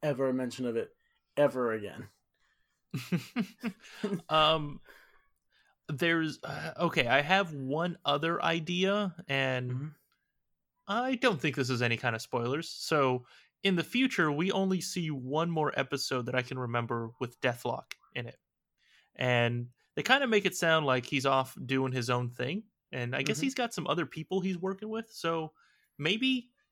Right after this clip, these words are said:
Speaker 2: he just every so often gets some supplies from Coulson's shield and the Shieldies. So, you know, maybe one of them was, <laughs> this was the helicarrier.
Speaker 1: <laughs> So, <laughs> we were seeing Deathlock and, like,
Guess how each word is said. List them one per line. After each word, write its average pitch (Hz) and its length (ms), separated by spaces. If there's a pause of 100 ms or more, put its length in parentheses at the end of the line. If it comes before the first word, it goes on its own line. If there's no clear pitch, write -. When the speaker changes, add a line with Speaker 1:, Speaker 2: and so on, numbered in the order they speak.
(320)
Speaker 2:
he 208 180
just 208 320 (140)
every 180 220
so 175 180
often 170 300
gets 156 220
some 156 340 (100)
supplies 156 640
from 120 480 (340)
Coulson's 117 460
shield 113 440
and 117 100
the 123 60
Shieldies. - 600 (140)
So, 120 380 (120)
you 185 80
know, 156 60
maybe 165 240
one 147 220
of 147 100
them 127 240 (120)
was, 135 440 (200)
<laughs> - 220
this 139 160
was 135 120
the 160 100
helicarrier. 120 580 (920)
Speaker 1:
<laughs> 311 140 (1160)
So, 190 440
<laughs> 214 200
we - 100
were 175 80
seeing 185 420
Deathlock 165 460
and, 165 80
like, 139 200